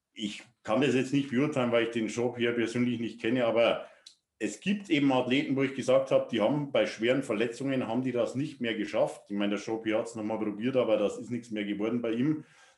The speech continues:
Aber man weiß auch nicht, ob man, ob er das psychisch alles verkraftet hat. Und andere sagen, jetzt erst recht. Und die machen alles dafür. Und ich glaube, bei nahezu allen Verletzungen, wenn du wirklich gewillt bist, das zu machen, hast natürlich das richtige Team um dich,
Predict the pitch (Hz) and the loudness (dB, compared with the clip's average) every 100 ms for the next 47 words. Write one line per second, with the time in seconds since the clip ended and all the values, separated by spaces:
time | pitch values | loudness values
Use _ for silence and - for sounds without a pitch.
0 | _ 107 123 120 113 113 135 139 135 135 | _ 2 4 4 4 4 4 6 6 4
1 | 143 - 135 135 135 127 131 127 123 - | 0 -4 -6 -2 2 2 2 -2 -4 0
2 | 123 123 117 - - 156 139 127 123 123 | 4 4 2 -4 -10 -8 -4 0 2 0
3 | - 110 143 - 135 110 104 98 98 127 | -4 -2 -2 -2 -2 0 0 -2 -2 0
4 | 127 113 117 120 123 123 123 110 123 - | 0 0 0 2 0 -4 -2 -2 -2 -4
5 | 117 104 113 127 - - _ _ _ _ | -4 -4 -4 -4 -4 -14 _ _ _ _
6 | 120 120 120 120 131 139 131 143 170 156 | -10 -6 0 2 2 -2 -4 0 2 2
7 | - 117 - 107 87 - - _ _ _ | 0 -6 -6 -4 -4 -4 -14 _ _ _
8 | _ _ 107 113 107 107 113 127 139 135 | _ _ -6 -6 -4 2 4 4 4 2
9 | 135 - - - 101 - - - 101 110 | 0 -10 -18 -16 -14 -14 -10 0 2 4
10 | 131 135 123 104 139 151 131 123 135 143 | 2 2 0 0 2 2 2 0 -2 -2
11 | 135 123 127 127 123 139 139 - 117 104 | -2 0 0 0 -2 -2 -4 -8 -8 -4
12 | 127 175 - 143 131 - 123 - - 110 | -4 -4 -6 -6 -4 0 0 -2 -6 -2
13 | 143 135 107 110 117 107 117 110 113 95 | 0 0 -4 -4 -6 -6 -6 -6 -6 -4
14 | 113 123 120 110 107 - 160 175 127 104 | -6 -8 -8 -6 -6 -6 -4 0 0 2
15 | 131 139 - | 0 -2 -12